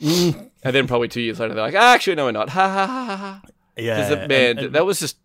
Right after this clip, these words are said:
Speaker 2: t-, too ahead of its time. Like, the,
Speaker 1: For sure.
Speaker 2: the
Speaker 1: The
Speaker 2: P S P,
Speaker 1: Vita.
Speaker 2: the Vita, the,
Speaker 1: The,
Speaker 2: oh,
Speaker 1: the
Speaker 2: man,
Speaker 1: P S P
Speaker 2: shit.
Speaker 1: was, P S P did okay, didn't it?
Speaker 2: Yeah.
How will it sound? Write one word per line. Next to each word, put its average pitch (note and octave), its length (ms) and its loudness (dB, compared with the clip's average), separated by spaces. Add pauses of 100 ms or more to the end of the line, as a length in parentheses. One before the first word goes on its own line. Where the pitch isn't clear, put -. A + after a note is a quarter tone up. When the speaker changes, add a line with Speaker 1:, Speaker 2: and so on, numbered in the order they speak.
(120)
Speaker 2:
t-, - 180 -20
too B2+ 180 -2
ahead A#2 180 -2
of G#2 80 -10
its F#2+ 140 -10
time. F#2 400 -12 (100)
Like, G2 320 -10
the, A2 100 -8
Speaker 1:
For - 160 -20
sure. - 360 -20 (380)
Speaker 2:
the A2+ 80 -8
Speaker 1:
The B2+ 160 -2
Speaker 2:
P D#3 60 0
S C3+ 40 0
P, B2 100 2
Speaker 1:
Vita. C3+ 180 2
Speaker 2:
the C#3 100 0
Vita, C#3 600 4
the, C3+ 120 -20 (140)
Speaker 1:
The, E3 80 -12
Speaker 2:
oh, G3+ 40 -14
Speaker 1:
the - 20 -16
Speaker 2:
man, G#3 280 -4
Speaker 1:
P G#4 60 6
S A#4+ 180 6
P C#4+ 120 -4
Speaker 2:
shit. D3+ 80 0
Speaker 1:
was, G#2+ 340 -6 (220)
P D#4+ 120 -12
S - 80 -8
P A#2 120 -14
did G2+ 180 -14
okay, A2 560 -10
didn't G#3+ 240 -10
it? - 60 -4
Speaker 2:
Yeah. G#2+ 400 -2